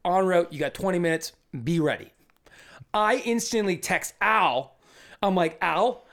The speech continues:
I'm leaving my place. Make sure Brad's ready." This, I mean, that's just the process I have to take.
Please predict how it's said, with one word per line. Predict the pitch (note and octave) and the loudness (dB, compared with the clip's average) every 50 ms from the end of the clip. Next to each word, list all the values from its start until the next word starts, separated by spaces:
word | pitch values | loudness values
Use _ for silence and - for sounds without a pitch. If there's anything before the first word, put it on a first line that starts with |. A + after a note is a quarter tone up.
| - - | -8 -4
I'm | - D#3 D3+ | -2 -2 0
leaving | D#3 D#3+ F3 G#3 A#3 C4 | 2 2 2 0 0 2
my | A#3+ A3+ G3+ | 2 2 0
place. | - - E3+ D#3 D3+ D3+ C3+ - - _ - | 0 0 0 0 2 0 -2 -4 -8 _ -6
Make | C#3+ D3+ E3 D#3+ | -2 -2 -2 -2
sure | - - F3+ D#3+ | -2 -2 -2 -2
Brad's | - - D3+ D3 B2+ A#2 G#2+ C3+ | 0 0 -2 -2 -2 -2 -4 -4
ready." | C#3+ A#2+ A2 G#2+ - | -2 -2 -4 -6 -4
This, | E3 F#3+ G#3+ - - - - G3+ - - | -2 -2 -2 -2 -4 -4 -4 -4 -2 -2
I | F#3 G3 G3 G3+ | 0 2 2 2
mean, | G3+ F#3+ F3+ E3 D#3 - - - - - - - - | 2 2 2 0 -2 -4 -10 -18 -20 -20 -20 -10 -2
that's | - G3 G3+ B3+ - - | 0 2 2 2 0 -2
just | - C4 - - | -2 -2 -2 -2
the | - | -4
process | - - F3+ E3 E3+ G3+ G3+ - G3+ E3+ - - | -4 -4 -2 -2 0 0 0 -2 -2 0 0 0
I | E3 | -2
have | D3 C#3+ D#3+ D3 - | 0 -2 -2 -4 -4
to | - | -8
take. | B2+ - - B3 G#3+ D#3 - - | -10 -4 -2 -2 -2 -2 -4 -8